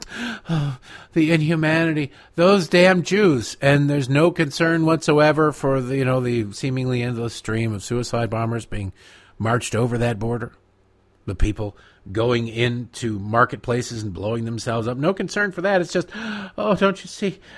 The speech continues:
There are walls out there. It's just terrible. It's horrible." When I was twelve years old, I saw these.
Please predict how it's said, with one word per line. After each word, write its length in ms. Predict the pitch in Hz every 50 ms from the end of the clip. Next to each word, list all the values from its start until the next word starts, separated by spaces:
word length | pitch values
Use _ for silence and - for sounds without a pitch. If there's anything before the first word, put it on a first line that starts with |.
| - _ -
There 160 | 208 208 202
are 60 | 190
walls 420 | 175 185 208 220 233 226 185 165
out 180 | 180 180 190 190
there. 260 | 185 180 180 175 180 - - - _ -
It's 240 | 202 208 190 -
just 260 | - 208 202 190 - -
terrible. 460 | 180 180 196 208 214 202 196 190 185
It's 140 | 190 190 -
horrible." 480 | - 185 208 214 214 185 190 180 175
When 100 | 170 185
I 80 | 185 185
was 160 | 180 180 180
twelve 340 | - - - 208 202 208 185
years 200 | 185 175 - 180
old, 160 | 170 165 151
I 80 | 135 147
saw 260 | - - 156 143 131
these. 320 | 123 135 143 131 - -